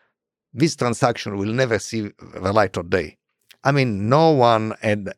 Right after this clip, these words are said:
any <laughs> such a power in history. So it's very important to, uh, to do that. And that is the quintessential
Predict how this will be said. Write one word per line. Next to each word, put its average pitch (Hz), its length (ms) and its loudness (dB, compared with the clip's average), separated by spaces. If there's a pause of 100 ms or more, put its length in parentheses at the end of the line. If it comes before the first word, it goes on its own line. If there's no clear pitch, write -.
any 113 280 -2
<laughs> - 120 -10
such - 220 -6
a 113 40 -2
power 90 320 -2
in 90 100 -2
history. 71 300 -14 (300)
So - 100 -2
it's 135 180 4
very 196 260 4
important 147 720 0 (160)
to, 95 280 -8 (220)
uh, 85 240 -10 (160)
to 98 100 -10
do 82 200 -12
that. 73 180 -12 (800)
And 127 220 -2
that 175 220 2
is 151 140 2
the 135 100 2
quintessential 135 880 0